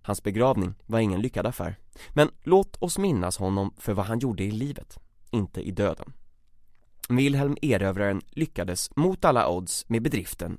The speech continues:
att erövra England. Hans normandiska äventyrslusta och sinne för statsmannaskap gjorde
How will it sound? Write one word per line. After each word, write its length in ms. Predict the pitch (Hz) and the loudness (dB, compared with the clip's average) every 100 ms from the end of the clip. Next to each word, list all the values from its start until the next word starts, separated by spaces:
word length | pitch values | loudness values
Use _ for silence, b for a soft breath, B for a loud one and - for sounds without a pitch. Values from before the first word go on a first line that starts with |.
| - | -8
att 220 | 131 - | -10 -2
erövra 380 | 131 92 87 98 | 0 0 -2 -2
England. 500 | - 143 107 71 - - - B B B | 0 2 0 -4 -12 -20 -20 B B B
Hans 280 | 135 143 | 6 6
normandiska 600 | 160 151 104 92 98 - - | 6 4 4 0 -4 -4 0
äventyrslusta 880 | 143 92 95 104 - 127 - 107 98 | 0 0 -4 -8 -4 -2 -2 -6 -6
och 200 | - 139 | -8 0
sinne 380 | - 214 151 127 | 2 4 2 2
för 120 | 147 | -2
statsmannaskap 840 | 170 190 - 101 92 98 - 92 - - | 0 0 0 -6 -4 -4 -2 -4 -6 -10
gjorde 480 | - 170 113 101 101 | -4 -2 0 -2 -2